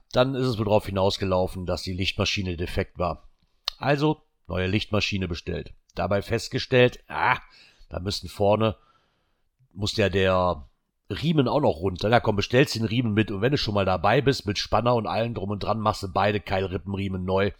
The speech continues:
Weil baust ja vorne eh schon alles auseinander, dann, dann auch richtig. Ja, das war alles in Ordnung. Das haben wir, und dann haben wir uns auch bei meinem Kumpel in der Werkstatt getroffen,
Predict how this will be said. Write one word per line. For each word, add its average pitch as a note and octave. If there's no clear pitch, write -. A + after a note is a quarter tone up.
Weil G2
baust A#2+
ja A2+
vorne A#2+
eh B2
schon A#2+
alles A#2
auseinander, A2
dann, G2+
dann G2
auch F#2+
richtig. -
Ja, -
das D#3+
war F3+
alles E3
in D3+
Ordnung. B2
Das A#2
haben B2+
wir, A#2+
und A2
dann G#2+
haben B2+
wir -
uns A2+
auch -
bei G#2
meinem G2
Kumpel C#3+
in F#2+
der F#2
Werkstatt G#2
getroffen, D#3+